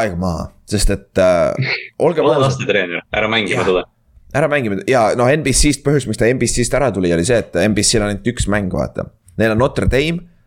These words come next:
Speaker 1: kolledžis, jumala lamp nagu esiteks. No Notre
Speaker 2: Jah.
Speaker 1: Dame'il omamoodi, omamoodi kalt, on ju. Aga teine asi, N F L-is on neil ainult Sunday Night Football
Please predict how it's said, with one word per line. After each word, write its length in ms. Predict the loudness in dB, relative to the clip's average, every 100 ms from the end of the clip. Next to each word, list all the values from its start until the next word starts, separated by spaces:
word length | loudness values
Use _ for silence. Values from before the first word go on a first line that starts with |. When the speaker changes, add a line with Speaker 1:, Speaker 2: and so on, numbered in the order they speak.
| _ _
Speaker 1:
kolledžis, 540 | 0 0 0 -4 -12 -6
jumala 240 | -2 0 0
lamp 160 | -2 -4
nagu 100 | -4
esiteks. 460 | -4 -4 -8 -10 -18 _ _ _ -8
No 140 | -4 0
Notre 300 | 0 -2 -2
Speaker 2:
Jah. 80 | 0
Speaker 1:
Dame'il 160 | 0 0
omamoodi, 460 | 0 0 0 0 0
omamoodi 480 | 2 0 0 -2 -2
kalt, 380 | -2 -4 -4 -6
on 140 | -4
ju. 40 | -6 -8 _ -20 _ -8 0
Aga 360 | 0 2 2 4 4
teine 220 | 2 0
asi, 160 | 0 2 2 0 -8 -2
N 160 | 0 0
F 160 | 0 0
L-is 160 | 0 0
on 80 | 2
neil 140 | 2
ainult 180 | 0 0
Sunday 320 | 0 2 0
Night 220 | 0 -2
Football 460 | -2 -4 0 0 0